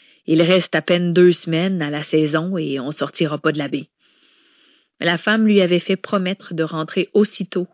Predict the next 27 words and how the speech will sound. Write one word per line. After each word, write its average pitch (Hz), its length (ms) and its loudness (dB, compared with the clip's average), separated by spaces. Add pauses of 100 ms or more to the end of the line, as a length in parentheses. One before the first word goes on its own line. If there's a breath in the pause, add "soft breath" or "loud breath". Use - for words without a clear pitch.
que 175 100 0
le 160 140 2
temps 160 160 -6
passait 151 380 -6
à 135 80 -6
la 139 120 -8
pluie. - 340 -10 (1000)
Même 180 240 -2
si - 140 -2
les 185 140 6
tempêtes 196 380 0
d'automne 190 380 2
étaient 170 200 -2
fréquentes 190 500 -6
en 170 100 -4
Gaspésie, 160 800 -2 (360 soft breath)
c'était 196 300 0
la 185 120 0
première 214 360 -2
fois 208 160 -2
que - 120 -4
Tom 165 280 -4
avait 156 200 -2
craint 170 280 -4
pour 143 200 -8
sa 143 200 -6
vie. « 139 240 -10